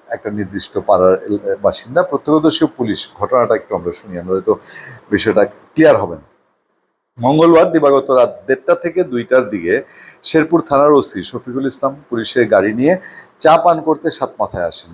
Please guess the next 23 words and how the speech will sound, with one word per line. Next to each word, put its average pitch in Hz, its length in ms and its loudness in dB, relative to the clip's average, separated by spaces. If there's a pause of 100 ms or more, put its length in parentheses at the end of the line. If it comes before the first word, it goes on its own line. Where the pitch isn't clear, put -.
এ 127 100 0
সময় 127 480 0
গাড়িতে 120 300 2
ওসির 110 260 -4
স্ত্রী - 380 -6
সন্তান 107 420 -8
বসেছিলেন। 131 540 -2 (580)
স্বেচ্ছাসেবক 160 560 2
দলের 160 500 4 (100)
নেতা 127 380 2
রুহুল 127 280 2
আমিন 139 420 -2
কয়েকজন 113 400 0 (100)
কর্মীকে 117 380 -2
সঙ্গে 120 320 -10
নিয়ে 127 160 -4
মধ্যরাতে 113 580 0
সাতমাথা 107 520 -4
এলাকায় 101 300 2
অবস্থান 90 360 -2
করছিলেন। 87 380 -12
এ 101 60 -6
সময় 123 340 -2